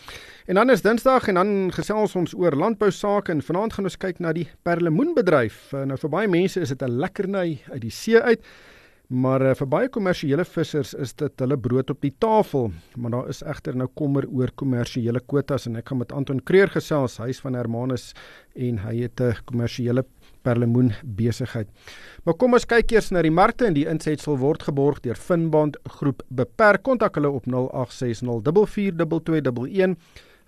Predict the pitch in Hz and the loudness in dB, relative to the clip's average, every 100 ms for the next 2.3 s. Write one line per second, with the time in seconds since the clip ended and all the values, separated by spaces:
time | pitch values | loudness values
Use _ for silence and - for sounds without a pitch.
0 | - 160 143 139 135 - 143 123 - - | 0 2 4 2 0 -2 -4 -2 -4 -4
1 | 147 - 104 92 - 135 165 185 185 190 | -2 -2 -4 -4 -6 -2 0 0 0 0
2 | 262 117 | -2 -4